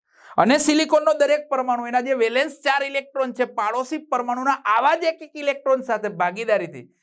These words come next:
એ સહસંયોજક બંધમાં જોડાઈ જશે. ખ્યાલ આવ્યો? આવી જે રીતના જોડાઈ જશે.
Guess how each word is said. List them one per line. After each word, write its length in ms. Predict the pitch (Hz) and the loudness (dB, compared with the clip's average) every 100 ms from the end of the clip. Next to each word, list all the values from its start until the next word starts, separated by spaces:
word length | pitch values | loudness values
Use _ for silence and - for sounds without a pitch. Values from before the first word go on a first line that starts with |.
| _ - | _ -16
એ 60 | |
સહસંયોજક 580 | 156 - 165 165 143 143 | -12 -6 -6 -4 -6 -6
બંધમાં 400 | 139 131 131 135 | -8 -10 -8 -8
જોડાઈ 380 | 127 117 113 156 - _ - | -8 -8 -8 -10 -14 _ -14
જશે. 260 | 120 - - _ _ _ _ _ | -14 -14 -20 _ _ _ _ _
ખ્યાલ 140 | 123 131 | 0 2
આવ્યો? 300 | 220 - - _ - | 2 0 -14 _ -2
આવી 260 | 151 190 | 2 4
જે 160 | 196 208 | 4 4
રીતના 460 | 185 170 170 180 180 | 2 0 -4 -4 -4
જોડાઈ 560 | 156 147 143 147 160 | -2 0 2 2 0
જશે. 560 | 147 135 127 143 120 | -2 -8 -8 -6 -8